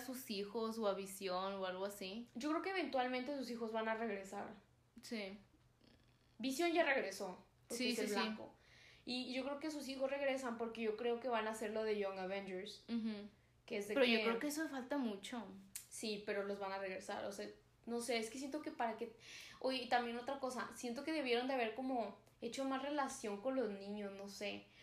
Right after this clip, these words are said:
Speaker 2: porque siento que fueron así como, o sea, estaban cute y todo, pero siento que pudieron haberlos, cuando se despidieron de ellos yo no sentí tanto dolor, ¿me entiendes? Sentí más dolor con Vision.
Speaker 1: Mm.
Speaker 2: Porque con los niños siento que les pudieron haber hecho así como que más de que
Speaker 1: Es que no hubo esa escena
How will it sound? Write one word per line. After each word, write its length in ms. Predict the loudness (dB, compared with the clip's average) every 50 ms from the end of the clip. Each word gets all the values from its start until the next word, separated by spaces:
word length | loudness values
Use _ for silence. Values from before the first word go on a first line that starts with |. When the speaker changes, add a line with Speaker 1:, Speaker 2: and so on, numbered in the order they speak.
| -20 -16 -10
Speaker 2:
porque 200 | -8 -4 -4 -2
siento 200 | -2 -2 -4 -4
que 100 | -4 -4
fueron 260 | 0 2 2 2 2 0
así 200 | -2 -2 -4 -6
como, 260 | -4 0 0 0 2
o 100 | 2 0
sea, 80 | -2 0
estaban 300 | 2 2 2 2 2 0
cute 220 | 0 -2 -2 -2 -2
y 60 | 0
todo, 260 | 2 4 4 4 4
pero 140 | 4 2 2
siento 220 | 2 -2 -6 -6 -8
que 60 | -8
pudieron 480 | -8 -6 -4 -2 0 0 2 2 2 0
haberlos, 440 | 2 2 2 0 0 -2 -4 -4 -8 -14 -18 -20 -20 -12 4
cuando 260 | 4 6 6 6 4
se 120 | 4 4 2
despidieron 600 | 2 2 -2 -2 -2 0 4 6 6 6 4 2
de 100 | 2 0
ellos 140 | 0 0 0
yo 100 | -2 -4
no 80 | -4 -2
sentí 320 | -4 -4 -4 -4 -6 -4
tanto 340 | -2 -2 -2 0 2 2 2
dolor, 420 | 2 2 2 4 4 6 4 4 2
¿me 80 | 0
entiendes? 320 | -2 -2 -2 -2 -2 -2 -4
Sentí 220 | -4 -4 -2 0
más 160 | 0 0 0
dolor 320 | 2 0 2 0 0 -2 -4
con 180 | -4 -2 0
Vision. 380 | 0 -2 -2 -2 -6 -8 -8 -10 -14 -18 -20 _ _ -20 -14 -6 -4
Speaker 1:
Mm. 340 | -2 -2 -2 -4 -8 -12 -16 -6
Speaker 2:
Porque 240 | _ 2 2 2 4
con 160 | 4 4 4
los 100 | 4 2
niños 260 | 2 2 0 0 -2 -2
siento 180 | -2 -4 -2
que 80 | -2 -2
les 120 | -4 -4
pudieron 400 | -6 -6 -4 0 0 2 2 2
haber 180 | 4 4 4 2
hecho 120 | 2 -2
así 140 | -4 -4 -4
como 240 | -4 -4 -4 -4 -4
que 80 | -4
más 200 | -4 -2 -2 -4
de 120 | -4 -4 -4
que 240 | -2 -2 -2 -2 -2
Speaker 1:
Es 120 | -4 -6 0
que 120 | 2 4
no 140 | 6 6 6
hubo 140 | 6 6 4
esa 180 | 4 2 2
escena 640 | 0 0 0 2 4 4 4 4 4 2 2 2 0